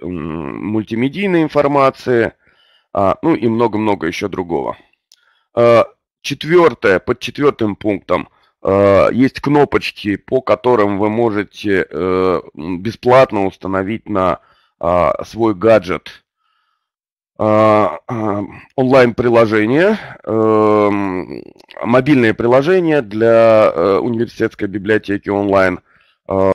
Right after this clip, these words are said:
э, либо для, м,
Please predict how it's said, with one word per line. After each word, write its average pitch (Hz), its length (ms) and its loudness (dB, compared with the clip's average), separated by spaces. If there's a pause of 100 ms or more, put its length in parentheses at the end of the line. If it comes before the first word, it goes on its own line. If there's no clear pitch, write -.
(220)
э, 92 300 2
либо 104 420 0
для, 98 540 4 (100)
м, 50 640 -12